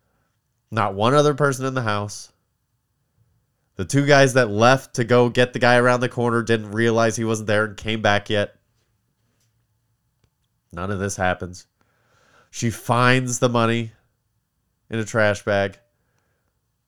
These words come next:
She goes up to the room, grabs Juice, asks the guy, she's like, "Can you talk?" He's like, "Yes." She throws a cell phone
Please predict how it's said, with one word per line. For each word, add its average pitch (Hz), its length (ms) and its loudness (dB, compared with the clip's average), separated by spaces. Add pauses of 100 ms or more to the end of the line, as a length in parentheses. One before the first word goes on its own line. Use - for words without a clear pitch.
(920)
She 117 340 -2
goes 113 340 2
up 107 200 2
to 113 100 -6
the 104 120 -4
room, 98 260 -4
grabs 98 600 0 (400)
Juice, 98 560 -6 (920)
asks 117 240 0
the 117 80 -4
guy, 110 180 2
she's 107 180 -6
like, 104 200 -2 (220)
"Can 120 180 -6
you 110 140 -2
talk?" 113 500 0 (180)
He's 107 120 -10
like, 95 220 -6
"Yes." - 480 -10 (680)
She - 180 -6
throws 107 280 0
a 101 80 -4
cell 101 300 0
phone 95 420 -4